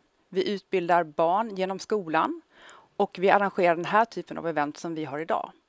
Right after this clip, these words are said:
För hela samhället, från individ, organisation, behöver förstå mekanikerna bakom informationsspridningen på nätet. Och vi måste tillsammans säkerställa ett bättre informationsflöde för oss alla.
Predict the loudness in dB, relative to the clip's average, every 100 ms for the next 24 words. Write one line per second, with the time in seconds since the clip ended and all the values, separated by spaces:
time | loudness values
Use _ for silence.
0 | _ _ -6 0 2 4 4 2 2 2
1 | 2 -2 -8 -20 _ -4 -2 0 -2 -2
2 | -2 -4 -8 -16 -20 -20 -20 _ -4 0
3 | 2 2 2 2 0 -2 -8 -14 _ _
4 | -16 -4 -2 4 8 8 6 0 -4 -10
5 | -6 -4 -2 -4 -6 -8 -4 -4 -2 -4
6 | -4 -6 -4 0 2 2 0 0 0 -6
7 | -12 -8 -8 -6 -8 -8 -12 -18 -14 -6
8 | -6 -6 -10 -12 -10 -8 -8 -12 -20 -10
9 | -6 -6 -6 -20 -20 -20 -8 -4 -4 -6
10 | -6 2 2 2 -2 -2 -4 -4 -2 0
11 | 2 0 -4 _ -2 -2 _ -10 -10 -8
12 | -12 -10 -14 -10 -12 -12 -20 -12 -4 -2
13 | -2 -6 -10 -12 -8 -8 -8